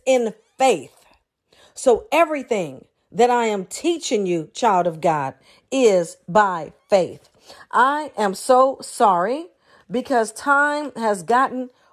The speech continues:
away from me. And when you are loving what the Lord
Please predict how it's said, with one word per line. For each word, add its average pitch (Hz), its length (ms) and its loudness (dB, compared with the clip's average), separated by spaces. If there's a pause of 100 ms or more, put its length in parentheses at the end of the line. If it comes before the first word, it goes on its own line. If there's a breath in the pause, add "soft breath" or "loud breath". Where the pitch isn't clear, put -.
(100)
away 254 320 4
from 185 260 -6
me. 180 280 -6 (880)
And 220 500 0 (540 soft breath)
when 220 440 -2
you 247 240 -4
are 202 440 0 (320)
loving 302 720 0
what 262 260 2
the 220 100 0
Lord 254 440 2